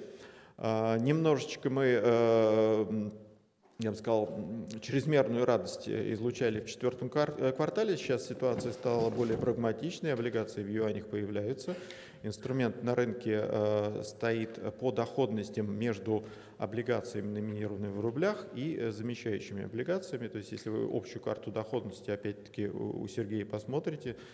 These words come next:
э, на сайте Сибонс, э, вы увидите, что этот инструмент очень интересный. Ну и последний, не могу не упомянуть золотые облигации Селигдара. Это для нас был определённый челлендж. Привязка к стоимости товара. Ну, если быть точным, к стоимости,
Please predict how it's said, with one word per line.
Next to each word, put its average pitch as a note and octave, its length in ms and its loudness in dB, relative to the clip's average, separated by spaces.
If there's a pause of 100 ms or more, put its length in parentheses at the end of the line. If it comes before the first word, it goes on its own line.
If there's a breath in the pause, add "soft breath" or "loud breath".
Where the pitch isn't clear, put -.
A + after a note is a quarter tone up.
(300 loud breath)
э, G2+ 260 -6
на G2+ 160 -6
сайте G2+ 260 -6
Сибонс, D3+ 500 -4
э, G2+ 240 -2
вы G#2+ 140 -4
увидите, A#2+ 300 -6
что - 160 -10
этот - 140 -12
инструмент G#2+ 560 -6
очень G#2+ 400 -8
интересный. G#2 540 -6
Ну B2+ 80 2
и D#3 60 2
последний, D3+ 500 0
не C3+ 100 0
могу C#3+ 280 2
не B2+ 100 0
упомянуть B2+ 580 0
золотые A#2 360 4
облигации A2+ 560 0
Селигдара. C3 640 0 (380 loud breath)
Это A2+ 280 4
для A#2 200 2
нас G#2 200 0
был A#2+ 200 0
определённый D3+ 560 -2
челлендж. C#3 540 -6 (280 loud breath)
Привязка C#3+ 760 2
к - 40 -14
стоимости A#2+ 640 -2
товара. F#2+ 580 -2 (100)
Ну, D3 100 2
если C3 260 0
быть A2 240 -4
точным, C3 320 -2
к - 60 -14
стоимости, G#2 560 -2